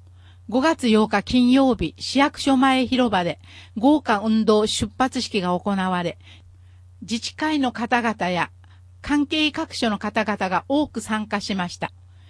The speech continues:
深夜徘徊は諸悪な根源であり、本市においても青少年の深夜徘徊は大きな課題であり、青少年が事件、事故に巻き込まれる恐れがあります。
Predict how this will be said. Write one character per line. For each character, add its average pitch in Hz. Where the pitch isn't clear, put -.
深 302
夜 302
徘 285
徊 202
は 185
諸 269
悪 330
な 285
根 254
源 247
で 202
あ 170
り、 170
本 311
市 269
に 202
お 214
い 208
て 196
も 185
青 269
少 285
年 226
の 185
深 240
夜 247
徘 220
徊 175
は 156
大 277
き 247
な 190
課 190
題 208
で 175
あ 160
り、 160
青 302
少 302
年 233
が 175
事 262
件、 202
事 247
故 285
に 208
巻 202
き -
込 254
ま 262
れ 254
る 208
恐 214
れ 202
が 175
あ 170
り 170
ま 156
す。 -